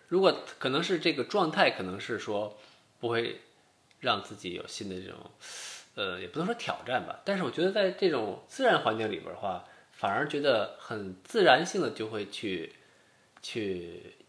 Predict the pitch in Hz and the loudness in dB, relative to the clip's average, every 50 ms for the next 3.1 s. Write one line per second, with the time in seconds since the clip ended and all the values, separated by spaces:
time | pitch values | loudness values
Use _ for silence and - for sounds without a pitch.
0 | _ - - 147 160 175 170 165 - 135 104 - - - - 95 - - 82 82 | _ -6 4 6 6 6 6 6 4 4 4 4 0 -2 -4 -6 -8 -10 -12 -12
1 | - - - - - - - _ _ _ - - _ _ - 180 190 190 185 180 | -12 -12 -14 -14 -20 -20 -20 _ _ _ -20 -20 _ _ 4 4 6 8 8 6
2 | 175 170 - - - - _ _ - 131 123 123 - 135 127 120 120 123 123 131 | 6 4 0 -8 -16 -20 _ _ -6 -4 -2 0 0 2 2 2 2 0 0 -4
3 | 135 135 | -6 -8